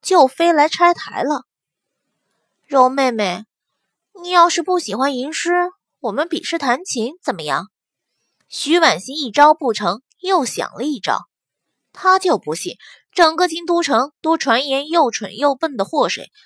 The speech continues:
除了人缘好之外，还会干些什么？“弹琴，我就不参加了。”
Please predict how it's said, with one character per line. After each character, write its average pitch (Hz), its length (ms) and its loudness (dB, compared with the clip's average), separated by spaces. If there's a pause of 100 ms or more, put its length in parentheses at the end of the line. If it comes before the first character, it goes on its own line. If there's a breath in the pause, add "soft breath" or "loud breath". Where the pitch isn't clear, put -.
(160 soft breath)
除 339 300 0
了 359 140 2
人 269 160 -2
缘 349 180 0
好 - 180 -6
之 185 200 -10
外， 175 220 -2 (120)
还 262 280 0
会 359 140 -4
干 349 240 -2
些 311 140 -8
什 - 240 -8
么 262 160 -10 (1800)
？“弹 302 320 -6
琴， 269 640 -8 (760)
我 277 180 -4
就 320 140 -6
不 381 180 -6
参 233 300 -6
加 202 260 -2
了。” 196 200 -4